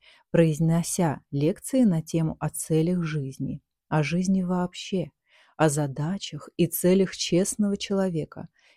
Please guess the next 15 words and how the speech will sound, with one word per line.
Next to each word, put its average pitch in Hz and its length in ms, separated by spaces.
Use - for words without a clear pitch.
его 156 280
нравственном 143 840
долге 202 480
и 147 100
ответственности. 139 1040
Но 247 220
книги 247 420
и 233 40
лекции 226 400
не 220 180
оправдывают 202 760
возложенных 160 760
на 185 140
них 139 280
надежд. 160 500